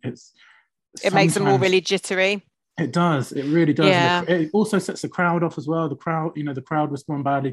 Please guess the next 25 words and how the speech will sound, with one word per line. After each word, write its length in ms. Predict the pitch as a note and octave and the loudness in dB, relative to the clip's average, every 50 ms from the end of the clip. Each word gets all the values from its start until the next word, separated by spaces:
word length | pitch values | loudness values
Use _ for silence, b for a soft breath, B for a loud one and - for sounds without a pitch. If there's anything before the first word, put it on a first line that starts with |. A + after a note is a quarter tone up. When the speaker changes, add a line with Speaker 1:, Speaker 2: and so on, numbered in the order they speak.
| - | -6
Speaker 1:
to 140 | - C#3+ C#3 | -6 -6 -6
it. 80 | C#3 A#2+ | -6 -6
And 120 | C3+ C3+ | -6 -6
then 220 | C#3 C3+ C3+ B2+ B B B B B B B | -6 -6 -6 -10 B B B B B B B
every 140 | - C3+ C3+ | -6 -6 -4
time 140 | C3 D3+ C#3+ | -4 -4 -4
he's 80 | C3 A#2+ | -4 -4
got 100 | C#3+ A2+ | -4 -4
the 40 | |
ball 220 | A2+ C3 C#3 C#3 C#3 | -2 0 0 2 2
at 60 | B2 | 0
his 100 | A#2+ - | -2 -2
feet, 180 | - D3 C#3+ - | 0 -2 -2 0
there's, 160 | B2+ B2 C3+ | -2 -4 -4
like, 120 | B2+ - | -6 -6
a 60 | C3 | -6
whole 280 | B2 C#3 C#3 C3 B2+ C3 | -6 -6 -4 -4 -4 -4
nerve, 400 | C3 C3+ C3+ C#3 C3+ C3 C3 A#2 A2+ C3 _ - A#2+ - | -2 -2 -2 0 0 0 -2 -2 -6 -14 _ -16 -12 -8
nervous 340 | C#3+ C#3 C3+ C3+ C#3 B2 - | -6 -4 -4 -2 -4 -4 -4
energy 240 | D3 C3 C3+ C3 B2+ | -4 -4 -4 -4 -4
in 60 | B2 | -4
the 80 | B2 - | -4 -4
whole 160 | C#3 C3 B2 | -4 -6 -6
stadium. 560 | - - C#3+ C#3 C3 C3 C3+ C3+ C3+ C3 - B B B B B B B B _ _ - | -4 0 0 0 2 0 0 -4 -4 -6 -8 B B B B B B B B _ _ -8
Um, 460 | B2+ B2+ B2+ C3 C3 C3 C3 A#2+ | -6 -4 -4 -2 -2 -4 -4 -6